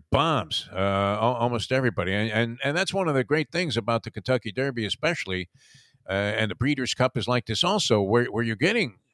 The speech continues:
fifteen to one, twenty to one, thirty to one on horses that have, uh, won nothing but black type stakes races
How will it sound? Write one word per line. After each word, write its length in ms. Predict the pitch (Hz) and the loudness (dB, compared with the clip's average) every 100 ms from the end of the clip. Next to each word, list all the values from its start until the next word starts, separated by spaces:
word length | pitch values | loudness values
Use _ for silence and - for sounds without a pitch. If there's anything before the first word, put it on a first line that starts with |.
| _ _ _ _ | _ _ _ _
fifteen 520 | - 165 160 - 127 | -2 0 0 0 0
to 60 | 117 | 2
one, 280 | 113 113 98 | 4 2 0
twenty 340 | - 135 139 | -4 -2 0
to 100 | 123 | 0
one, 360 | 117 117 107 92 | 2 2 2 -2
thirty 500 | - - 165 175 156 | -10 0 2 4 4
to 80 | 135 | 4
one 320 | 143 143 104 | 4 2 2
on 200 | 104 110 | 0 0
horses 500 | 123 165 - 127 107 | 2 0 0 -2 0
that 180 | 127 117 | 0 2
have, 320 | 120 120 98 | 2 2 2
uh, 420 | 120 113 113 110 | 2 4 4 2
won 280 | 113 123 120 | 0 -2 0
nothing 360 | 143 175 170 143 | -2 -2 -4 -2
but 180 | 131 - | -2 -2
black 300 | 123 143 - | -2 -2 -4
type 240 | 139 139 | -6 -4
stakes 360 | - 156 185 - | -2 -2 -2 -4
races 520 | 87 - 98 - | -4 -4 -2 -4